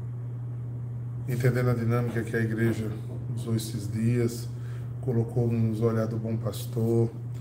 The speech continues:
de ovelhas, do rebanho desse bom pastor, a gente percebe, né, o interesse que a igreja tem, né, tem de manter-nos ligados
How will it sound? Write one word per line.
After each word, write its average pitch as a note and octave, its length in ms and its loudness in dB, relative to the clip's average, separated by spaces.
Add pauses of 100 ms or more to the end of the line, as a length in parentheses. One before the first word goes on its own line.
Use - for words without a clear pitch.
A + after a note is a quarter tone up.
(360)
de A#2+ 100 -2
ovelhas, A2+ 720 2 (560)
do A2 80 -4
rebanho A2+ 540 4
desse - 240 -2
bom G#2+ 180 -4
pastor, A2+ 640 -2 (840)
a A#2 80 0
gente B2+ 280 0
percebe, A#2+ 760 4 (800)
né, A#2+ 180 -2 (760)
o C3 80 0
interesse B2+ 560 6
que C3 100 -2
a C3 40 6
igreja B2 320 2
tem, A#2 360 2
né, - 1080 -6 (880)
tem A#2+ 280 2
de A#2 200 -2
manter-nos B2+ 1000 4
ligados B2+ 1200 0